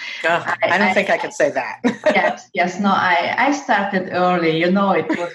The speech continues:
Speaker 2: my family. They were crazy. They traveled with me a little. So I, for me, not traveling is something I can't, uh, do. You know, I, I, I, yes, I, I don't think I,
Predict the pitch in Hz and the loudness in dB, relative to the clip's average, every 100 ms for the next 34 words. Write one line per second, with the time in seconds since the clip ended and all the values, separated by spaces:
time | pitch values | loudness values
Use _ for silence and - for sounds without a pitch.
0 | 156 151 - 190 185 180 156 151 143 135 | -4 -4 -2 0 0 2 0 -2 -4 -2
1 | 160 156 185 185 185 170 170 - 180 170 | -2 -2 0 0 0 -2 -6 -6 -2 0
2 | 165 - 160 160 165 165 156 156 - 143 | 0 -4 -8 -8 -6 -2 -2 -4 -6 -12
3 | - - - - - 196 202 214 214 214 | -2 0 2 -2 -2 0 2 2 0 -4
4 | - _ 190 214 214 233 233 247 226 190 | -18 _ -2 0 0 0 2 2 2 2
5 | 175 - 160 175 170 165 151 - - 151 | 0 -2 -2 -2 -2 2 0 0 0 2
6 | 143 147 143 - 127 123 123 - 151 208 | 4 2 -2 -6 -4 -4 -8 -8 0 2
7 | 214 202 _ _ - 151 156 151 - 123 | 0 -4 _ _ -10 -6 -2 -2 0 0
8 | 120 - - - - - - - - 196 | -2 -4 -8 -10 -14 -14 -8 -6 -4 0
9 | 208 - - 175 175 185 190 302 - 254 | 0 0 0 0 0 0 2 0 2 0
10 | 233 170 | 2 0